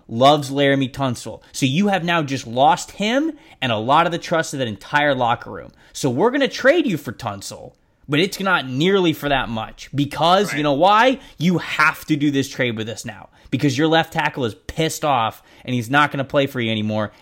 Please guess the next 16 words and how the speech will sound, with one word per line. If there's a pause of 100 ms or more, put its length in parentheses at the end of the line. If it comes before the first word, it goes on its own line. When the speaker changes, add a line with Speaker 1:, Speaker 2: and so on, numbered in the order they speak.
Speaker 1:
and
you're
gonna
start
to
lose
the
rest
of
the
locker
room
too. (500)
That's (120)
where
you